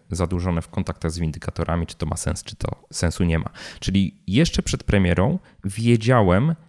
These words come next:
jakie wydarzenia nastąpią po sobie po kolei. Nie wiedzieliśmy oczywiście, jak wiele osób zarejestruje się w kursie, ale liczyliśmy, szczerze mówiąc, liczyliśmy na to, że,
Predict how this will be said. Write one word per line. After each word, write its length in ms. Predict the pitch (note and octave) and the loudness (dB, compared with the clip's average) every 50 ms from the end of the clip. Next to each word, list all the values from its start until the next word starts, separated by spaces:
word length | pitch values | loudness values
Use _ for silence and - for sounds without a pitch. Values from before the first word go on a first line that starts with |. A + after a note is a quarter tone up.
| - | -8
jakie 420 | - G#2+ C3 C#3 C#3+ - - C3+ A#2+ | -2 2 2 2 2 2 0 0 2
wydarzenia 500 | A#2+ A#2+ A2 A2+ A2 A2 A2+ A2 G#2+ G2+ | 2 2 4 4 2 4 4 4 4 4
nastąpią 540 | F#2+ F#2+ - - A2+ G#2 G2 - F#2+ G2 | 2 0 0 0 0 0 2 2 0 0
po 120 | G2 - G#2 | 0 -2 -2
sobie 280 | - - F#2 F2+ F2+ | 0 0 0 0 0
po 140 | - - F2 | 0 0 0
kolei. 420 | - - E2 D#2+ D#2 G1+ G#1 - - _ - - - - - - - - - | 2 2 2 2 2 0 -2 -6 -10 _ -14 -16 -16 -16 -16 -16 -18 -16 -6
Nie 180 | - G2+ G#2+ A#2+ | 2 4 4 6
wiedzieliśmy 360 | A#2 B2+ C3 C3 C#3 - C#3 | 6 4 2 2 2 4 4
oczywiście, 360 | A#2+ - - A2+ A2+ - - | 4 4 4 0 2 4 2
jak 120 | G#2 G2+ G#2+ | 2 2 2
wiele 180 | G#2+ A2 G#2+ | 2 0 2
osób 280 | - - E3 - - - | 2 2 2 2 2 2
zarejestruje 500 | G2+ G#2+ G2 G2 F#2 - - F#2+ F#2+ F2+ | 2 4 6 4 4 4 2 4 4 4
się 100 | - F#2+ | 2 0
w 60 | - | -6
kursie, 280 | - - F2+ F2 - F2+ | -2 -4 -2 0 0 0
ale 160 | D#2+ - F2 | 2 4 4
liczyliśmy, 640 | A2 G#2+ A2 A#2+ B2 - G#2+ G#2+ C#3 C#3 - - F#2 | 6 6 6 4 2 2 2 0 0 0 0 0 0
szczerze 280 | F2+ - - - G2+ G#2+ | 0 0 -2 0 2 4
mówiąc, 260 | G#2+ G#2+ G#2 - - | 4 4 4 2 0
liczyliśmy 420 | G#2 G2 - G2 G2+ - - G2 | -6 -4 -2 -2 -2 0 0 2
na 100 | F#2 F#2 | 2 2
to, 160 | F#2 - G2 F2+ | 2 0 -2 -2
że, 280 | E2+ F#2 F2 F2 F2 | 0 0 0 0 0